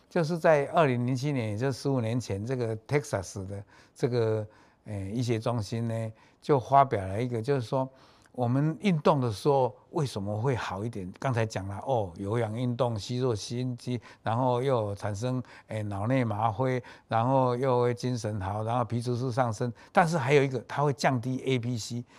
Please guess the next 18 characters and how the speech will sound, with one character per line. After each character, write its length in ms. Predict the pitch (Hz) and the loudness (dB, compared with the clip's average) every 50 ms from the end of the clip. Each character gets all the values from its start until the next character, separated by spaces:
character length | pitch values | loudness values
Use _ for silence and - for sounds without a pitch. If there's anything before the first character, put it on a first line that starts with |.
| - - | -12 -2
因 140 | 202 202 202 | 2 4 4
为 60 | 190 | 6
这 100 | 175 202 | 4 2
个 60 | - - | 2 4
A 140 | 175 170 | 2 2
B 160 | 156 165 165 143 | 2 2 0 -2
C 240 | - - 160 147 | -2 -4 -2 -2
哦， 140 | 135 117 104 - - - - - | -2 -2 -4 -8 -16 -20 -20 -12
会 160 | - - 170 139 | -2 0 0 0
甲 260 | - - 127 104 95 | 0 -2 -6 -6 -4
基 240 | - - 135 139 139 | -6 -4 -2 0 4
化 160 | 143 131 123 | 4 4 4
的 160 | 113 110 110 | 2 0 0
话， 320 | 117 135 131 113 101 95 - - - - - | 2 2 2 2 0 -4 -12 -18 -20 -20 -14
是 180 | - - 156 | -6 -2 -2
一 60 | 147 127 | -2 0
种 260 | - 120 98 98 98 - - - - - - _ - | -2 -4 -6 -6 -10 -14 -18 -20 -20 -20 -20 _ -8
抑-， 220 | - 175 160 - | -6 -6 -6 -8